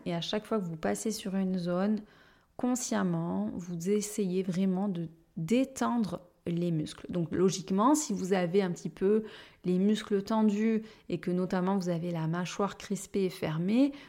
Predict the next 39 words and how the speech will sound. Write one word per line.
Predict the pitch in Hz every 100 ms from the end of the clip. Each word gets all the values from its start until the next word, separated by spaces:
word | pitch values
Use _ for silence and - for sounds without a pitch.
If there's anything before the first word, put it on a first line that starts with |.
| -
vous | 196
devriez | 240 254 208 214 196 226 285
à | -
la | 165
fin | 170 - 226
du | 208 175
scan | - 190 185
corporel | 175 160 - 165 196 262
ressentir | 202 202 202 202 190 202 208
que | -
vous | 180 170
avez | 175 160 180
peut-être | 180 170 180 180 180
la | 165
bouche | 165 214 -
un | 196
petit | 160 170
peu | - 165 -
ouverte, | 180 165 175 160 202 - 226 226 226 - - - -
euh, | 185 180 175
que | 190
vous | 190 190 185
avez, | 190 175 196 202 208 208 -
euh, | 175
le | 170
menton | 185 196 180 190
relâché, | 175 170 160 170 - 214 220 226 226 - - - _
que | 208
vous | 208 190 196
avez | 190 190
l'impression | 196 190 214 202 - 208
par | 202
exemple | 170 160 185
que | 190
vos | 165 165 180
épaules | 165 202 - 185 196
sont | 190 175
vraiment | 156 175 190 220
descendues, | 180 208 214 - 202 196 175 185 202 220